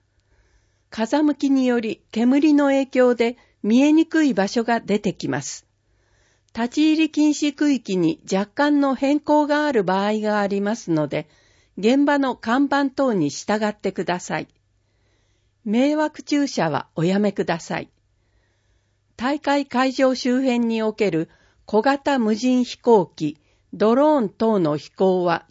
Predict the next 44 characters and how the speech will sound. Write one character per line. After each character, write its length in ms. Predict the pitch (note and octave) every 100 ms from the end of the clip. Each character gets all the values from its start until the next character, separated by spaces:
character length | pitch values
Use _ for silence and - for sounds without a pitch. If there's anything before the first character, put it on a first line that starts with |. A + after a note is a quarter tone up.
| -
禁 180 | G#3 A3
止 240 | - G#3
し 180 | F#3+ D#3+
ま 140 | D3+
す。 280 | - - - _ _ _ _ _ _ _ _ _ _ _ _ _ _ _ _ _
グ 200 | G#3 C#4+
ル 140 | D4+ A#3
メ、 280 | E3 - -
お 120 | F3+
土 180 | G#3 C4+
産 260 | C4 C4 B3+
情 260 | B3+ A#3
報。 420 | F3+ D3+ C#3+ - _ _ _ _ _ _ _ _ _ _ _
地 220 | - A#3
図 160 | D4+
中 320 | D4 D4 C#4+ C#4
の 320 | C4 B3 - -
飲 200 | B3 C#4+
食 300 | D#4+ D4+ C#4+
店、 320 | G#3 E3 -
居 120 | - F#3
酒 380 | B3 A#3+ A#3+
屋 140 | A3 G#3+
等、 420 | A3 F3+ C#3+ - _ _ _ _
銘 260 | G#3 C4+ D4
菓 200 | D4 C#4+
店、 380 | - F#3 D3 -
名 240 | - A#3 C#4+
産 320 | - C#4 C4+
品 240 | C4 C4
販 260 | A#3+ B3 B3
売 200 | B3 B3+
所 220 | - A#3
の 220 | A3 -
ア 140 | - A3
イ 80 | B3+
コ 180 | C#4
ン 80 | C4
の 180 | B3+ B3
あ 80 | A#3+
る 120 | F#3+
場 140 | D3+
所 200 | D3 E3+
は、 160 | D3 D#3